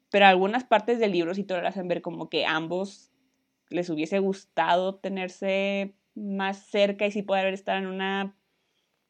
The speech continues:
conexión más similar, o sea, que se vieran, que los dos estuvieran buscando lo mismo al mismo tiempo, cosa que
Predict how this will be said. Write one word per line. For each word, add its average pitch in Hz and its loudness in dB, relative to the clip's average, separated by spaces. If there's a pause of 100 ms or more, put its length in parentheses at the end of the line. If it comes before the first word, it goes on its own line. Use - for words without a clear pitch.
(120)
conexión 190 2
más 196 2
similar, 165 -2
o 214 -10
sea, 196 -4
que - -18
se 180 0
vieran, 190 0 (280)
que 226 6
los 233 12
dos 240 4
estuvieran 247 4
buscando 202 0
lo 214 -2
mismo 175 -2
al 196 2
mismo 202 4
tiempo, 180 -2
cosa 180 -6
que 165 -10